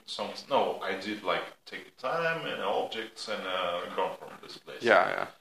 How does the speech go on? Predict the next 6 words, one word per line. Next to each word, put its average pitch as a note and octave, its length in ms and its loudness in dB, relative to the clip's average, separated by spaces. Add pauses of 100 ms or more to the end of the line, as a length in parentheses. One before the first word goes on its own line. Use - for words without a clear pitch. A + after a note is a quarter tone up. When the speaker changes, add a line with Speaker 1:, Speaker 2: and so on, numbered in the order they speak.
(180)
Speaker 1:
So, - 420 -6 (920)
maybe A#2 280 -6
there, G#2 400 -2 (640)
I D2+ 100 -10 (180)
didn't - 260 -18
remember. - 220 -18